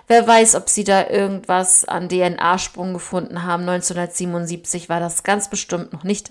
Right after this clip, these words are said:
so verbreitet, dass man da irgendwie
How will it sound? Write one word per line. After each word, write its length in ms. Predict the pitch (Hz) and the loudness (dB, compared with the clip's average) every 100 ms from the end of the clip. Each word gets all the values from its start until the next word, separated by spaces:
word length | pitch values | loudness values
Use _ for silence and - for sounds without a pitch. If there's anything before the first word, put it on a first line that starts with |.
| _ | _
so 440 | 165 175 190 220 - - - - - - | -2 2 2 2 -2 -20 -20 -20 -20 -20
verbreitet, 1000 | - 202 180 170 175 220 240 240 233 - | -2 0 2 4 6 6 4 4 2 0
dass 200 | 214 220 | 0 2
man 180 | 202 196 | 0 2
da 220 | 196 196 | 4 4
irgendwie 680 | 196 202 196 190 190 190 | 2 0 -2 -4 -4 -6